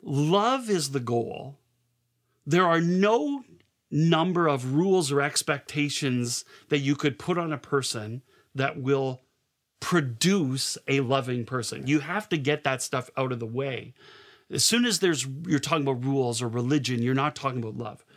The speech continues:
But Paul says, so Paul says, once you've got that other stuff out of the way, once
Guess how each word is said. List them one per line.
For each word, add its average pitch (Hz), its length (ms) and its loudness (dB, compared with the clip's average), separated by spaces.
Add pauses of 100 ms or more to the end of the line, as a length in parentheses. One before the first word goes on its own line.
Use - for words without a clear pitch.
(560)
But 151 140 0
Paul 175 220 0
says, 156 240 0
so 170 240 2
Paul 151 300 -2
says, 143 240 0
once 196 320 2
you've 135 240 -4
got 175 300 -8
that 156 220 -4
other 208 260 0
stuff 180 340 -4
out 165 140 0
of 151 60 -4
the 147 60 0
way, 135 200 0
once 175 420 0